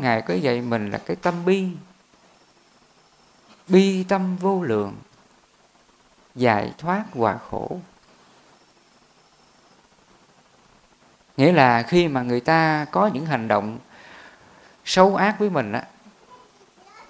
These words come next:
thì Đức Phật nói cái người mà xúc phạm mình,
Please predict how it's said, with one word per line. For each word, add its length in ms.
thì 440
Đức 180
Phật 220
nói 320
cái 120
người 160
mà 120
xúc 260
phạm 320
mình, 200